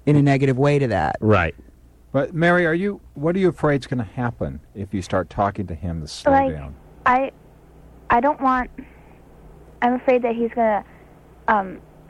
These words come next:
Speaker 4: say that I'm just going too slow and I'm just a loser because I don't wanna take the chance and I
Speaker 3: Yeah.
Speaker 4: don't want
Speaker 3: Well,
Speaker 4: to
Speaker 3: it's,
Speaker 4: yet.
Speaker 3: it sounds like you're afraid you're gonna lose him. See, that's the,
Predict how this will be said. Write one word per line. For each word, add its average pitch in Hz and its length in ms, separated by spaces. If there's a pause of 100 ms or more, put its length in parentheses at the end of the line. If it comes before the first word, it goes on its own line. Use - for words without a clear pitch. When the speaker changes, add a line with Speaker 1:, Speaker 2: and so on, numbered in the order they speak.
(120)
Speaker 4:
say 208 260
that 190 280 (600)
I'm 190 400
just - 240
going 190 300
too 190 200
slow 185 260
and 180 200 (840)
I'm 196 240
just - 80 (200)
a 202 60
loser 185 460
because 180 380
I 175 300 (420)
don't 185 200
wanna 175 200
take 175 200
the 180 100
chance 175 420
and 180 140
I 175 80
Speaker 3:
Yeah. 120 80
Speaker 4:
don't 175 280
want 165 200
Speaker 3:
Well, 113 80
Speaker 4:
to - 100
Speaker 3:
it's, 170 80
Speaker 4:
yet. 165 300 (160)
Speaker 3:
it 123 160
sounds 202 280
like 151 140
you're 156 140
afraid 139 320
you're 113 80
gonna 117 240
lose 165 240
him. 82 140
See, 110 80
that's 147 320
the, 98 200